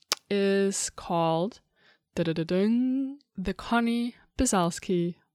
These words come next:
Podcast. <laughs> I don't know, maybe you're laughing. Um, I was, you know, I was laughing too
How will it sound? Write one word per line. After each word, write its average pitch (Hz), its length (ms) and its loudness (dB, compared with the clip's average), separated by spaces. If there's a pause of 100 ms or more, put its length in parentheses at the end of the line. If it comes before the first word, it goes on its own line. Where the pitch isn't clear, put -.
(180)
Podcast. - 760 -10 (240)
<laughs> 220 80 -2 (1400)
I 240 100 2
don't 240 40 4
know, 180 260 4
maybe 196 260 4
you're 202 140 4
laughing. 170 920 0
Um, 180 480 0
I 180 240 0
was, 175 220 -4 (100)
you 185 160 -2
know, 170 300 -4
I 185 120 -2
was 175 120 -2
laughing - 340 -6
too - 320 -8